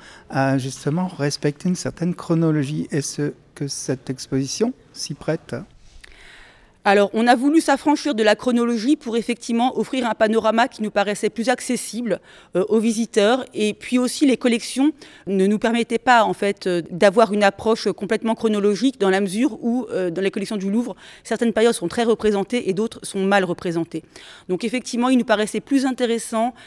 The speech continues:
Speaker 2: et surtout plus accessible de, euh, privilégier une approche thématique qui permettait vraiment d'identifier ou en tout cas de mettre l'accent sur, euh, des thèmes et sur des sujets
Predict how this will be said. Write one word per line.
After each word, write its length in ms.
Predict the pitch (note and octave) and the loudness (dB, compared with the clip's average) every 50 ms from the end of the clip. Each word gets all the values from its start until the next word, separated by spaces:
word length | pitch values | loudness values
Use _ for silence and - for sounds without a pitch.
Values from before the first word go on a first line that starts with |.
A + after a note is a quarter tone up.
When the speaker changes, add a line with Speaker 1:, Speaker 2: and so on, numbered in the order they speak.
| - - _ | -20 -14 _
Speaker 2:
et 80 | - F#3+ | -6 -6
surtout 320 | - - A#3 - - C#4+ | -4 -4 -6 -6 -4 -6
plus 220 | A#3+ - A3 G3 A#3 | -6 -6 -2 0 0
accessible 640 | A3+ - - - A3 - - - G3+ A#3+ B3 G#3+ E3+ - _ _ _ _ _ _ _ - | 0 0 -2 -4 -4 -4 -4 -6 -6 -2 -2 -2 -2 -2 _ _ _ _ _ _ _ -8
de, 140 | F3 F#3+ A3 | -2 0 0
euh, 560 | A#3 A#3+ A3 - G3 F#3 F3+ F3+ F3 F3 E3 - - - | 2 2 2 2 2 2 2 2 0 0 -2 -4 -10 -6
privilégier 540 | - C4 B3 B3+ A3 A#3+ A#3+ G#3 A3+ B3+ | -2 0 2 2 2 2 0 2 2 0
une 100 | A#3+ G#3 | 2 2
approche 320 | G3 F#3+ - - G#3 F#3+ - | 0 0 0 -2 -4 -4 -2
thématique 600 | - B3 A3+ G#3 G3 G3+ - - A#3 - - F3 D#3 - _ - - - _ _ - | 0 2 2 2 2 0 -2 -6 -8 -6 -6 -8 -8 -8 _ -20 -20 -20 _ _ -6
qui 100 | A3+ G#3+ | -4 0
permettait 560 | - C#4 C4 B3+ B3+ A3+ B3 - A#3 G#3+ G3 | 0 2 4 4 2 0 0 0 2 2 2
vraiment 540 | E3+ E3+ A3+ A#3 A#3 A3 G#3+ A3 B3+ D4+ F4 | 0 0 0 0 2 2 2 2 0 0 -4
d'identifier 760 | F#3 E3+ F#3+ A#3+ G#3+ B3 B3 - - - A3+ - - - B3 B3+ | -8 -8 -6 -4 -4 -4 -6 -6 -8 -10 -8 -8 -4 -2 -2 -2
ou 80 | A3+ F#3+ | 0 -2
en 80 | F#3+ | -4
tout 100 | - - | -6 -4
cas 140 | - - A3+ | -2 -2 -2
de 120 | F#3+ F#3+ | 0 0
mettre 280 | F#3 G3 A#3 - - A3 | 0 -2 -2 -2 -2 0
l'accent 500 | G3+ G3 G3 - - - - G3+ A3 C4+ - - - - - _ | 0 0 0 0 -6 -6 -4 -2 -4 -4 -6 -12 -20 -20 -16 _
sur, 460 | - - - - A#3 A#3+ C4+ B3+ A3+ | -8 -6 -6 -2 0 0 0 0 0
euh, 100 | G3+ F#3 | 0 0
des 180 | E3+ D3+ F#3 F3+ | 0 0 -2 -2
thèmes 400 | - _ - G#3+ A3 B3+ B3+ G#3+ - | 0 _ 2 2 4 4 2 2 0
et 80 | - D#3+ | -4 -6
sur 160 | - F#3+ F#3 | -4 -6 -4
des 100 | E3+ F#3 | -4 -4
sujets 540 | - - - B3+ A#3 F#3+ G#3 G3+ G#3 B3+ | -4 -4 -4 -4 -2 0 2 2 2 0